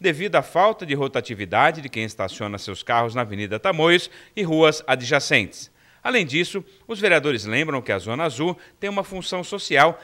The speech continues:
extremamente importante, pois gera mais de cem postos de trabalho para adultos, jovens e adolescentes, que tinham nesta atividade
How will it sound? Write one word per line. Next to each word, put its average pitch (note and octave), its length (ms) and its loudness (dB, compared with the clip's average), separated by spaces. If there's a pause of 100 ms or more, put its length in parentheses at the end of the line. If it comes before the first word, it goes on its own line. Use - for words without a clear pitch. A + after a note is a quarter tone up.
(100)
extremamente E3 880 -2
importante, D#3+ 640 -2 (220)
pois C3+ 180 0
gera C3 280 4
mais B2 280 0
de G#2+ 120 -12
cem G3 260 -6
postos C#3+ 640 0
de F#2+ 100 -10
trabalho A#2+ 560 4 (240)
para C#3 200 2
adultos, F3+ 580 -4 (180)
jovens D#3+ 680 2
e G3 100 0
adolescentes, F3 800 0 (180)
que D3 120 -10
tinham B2 260 -4
nesta C3 360 -2
atividade D#3 640 2